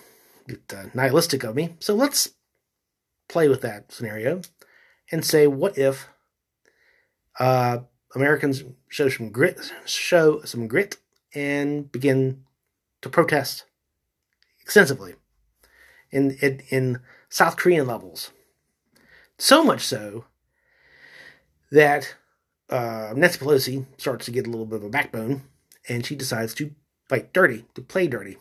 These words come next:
And what she does is she, uh,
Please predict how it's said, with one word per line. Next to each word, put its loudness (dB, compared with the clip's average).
And 4
what -4
she -4
does 4
is 0
she, -8
uh, -6